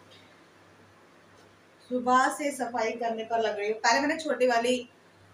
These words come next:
अ, जो room है, वो वाला साफ़ किया, जिसमें मंदिर है ना, वो साफ़ किया। तो आधा दिन उसमें चला गया। सुबह मैंने कपड़े धोए थे खूब, बहुत सारे कपड़े धोए थे,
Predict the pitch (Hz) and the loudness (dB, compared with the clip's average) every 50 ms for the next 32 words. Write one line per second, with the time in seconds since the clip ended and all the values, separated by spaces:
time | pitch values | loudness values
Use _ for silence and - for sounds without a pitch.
0 | - - - 226 220 214 220 220 220 220 240 233 233 233 233 240 254 254 254 240 | -20 -12 -6 -2 0 0 0 0 0 0 0 2 2 2 2 2 4 2 4 4
1 | 220 214 214 220 208 208 214 226 - 220 202 202 220 214 226 220 - 247 247 233 | 4 6 6 6 6 4 4 2 0 -2 -4 -2 -4 -6 -6 -6 -6 -6 -4 -2
2 | 220 208 214 226 226 226 233 233 269 302 311 - - - - - - - 214 214 | -4 -4 -4 -2 -2 -2 0 0 -2 -4 -6 -8 -14 -20 -20 -20 -18 -6 -2 0
3 | 214 214 214 233 185 185 190 - - 208 208 190 185 180 180 - - - - - | 0 0 0 -2 -2 -2 -4 -6 -10 -10 -6 -6 -6 -6 -6 -10 -18 -20 -20 -20
4 | - - - _ _ - - 220 214 214 208 208 208 202 - - - - - - | -20 -20 -20 _ _ -10 -6 -4 -2 -2 -2 -4 -6 -10 -12 -16 -20 -20 -12 -4
5 | 220 220 214 220 254 254 262 277 254 240 233 233 233 220 214 208 233 220 214 202 | 0 2 4 6 4 4 4 2 0 0 -2 -4 -4 -4 -4 -2 -2 0 0 0
6 | 196 196 196 196 190 190 190 - - - - - 294 262 277 277 269 269 277 285 | 0 0 -2 -4 -4 -4 -4 -6 -8 -14 -12 -8 -2 0 0 0 2 2 0 0
7 | 277 262 254 247 254 254 254 247 220 226 254 254 - - 254 233 226 226 220 208 | 0 -2 0 2 2 2 4 2 0 0 -2 -6 -4 -4 -4 -4 -2 0 0 2
8 | 233 226 - - 208 208 226 220 220 - 220 220 220 208 202 202 214 214 226 | 2 2 0 0 0 0 0 -2 -4 -6 -4 -4 -4 -4 -6 -6 -4 -6 -6